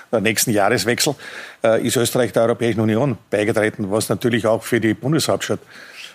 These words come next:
äh, eine Challenge erster Güte gewesen ist. Also da Wien hineinzuführen in diese Europäische Union, die Rolle anzunehmen,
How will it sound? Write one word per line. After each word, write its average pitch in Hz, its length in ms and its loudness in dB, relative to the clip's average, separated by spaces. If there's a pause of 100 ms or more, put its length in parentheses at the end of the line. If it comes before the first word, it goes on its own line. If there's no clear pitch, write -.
(180)
äh, 107 60 2
eine 113 420 2
Challenge 110 340 2 (380)
erster - 300 2
Güte 120 320 0
gewesen 101 380 -4
ist. 101 180 -4
Also 113 160 2
da 120 340 2
Wien 120 1500 -4 (280)
hineinzuführen 120 960 0 (540)
in 113 200 0
diese 131 300 0
Europäische 113 540 0
Union, 113 640 0
die 127 100 2
Rolle 123 500 2
anzunehmen, 120 840 0